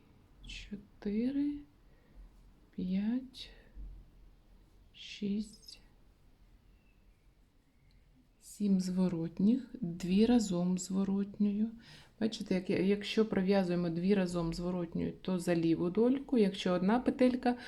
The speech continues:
з лицевої пров'язуємо зворотню, то за праву. Так вони краще виглядають.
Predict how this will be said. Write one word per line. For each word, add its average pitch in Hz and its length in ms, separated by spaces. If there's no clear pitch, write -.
з 190 120
лицевої 208 720
пров'язуємо 190 680
зворотню, 180 540
то 214 220
за 220 140
праву. 165 500
Так 190 220
вони 185 160
краще 175 460
виглядають. 175 800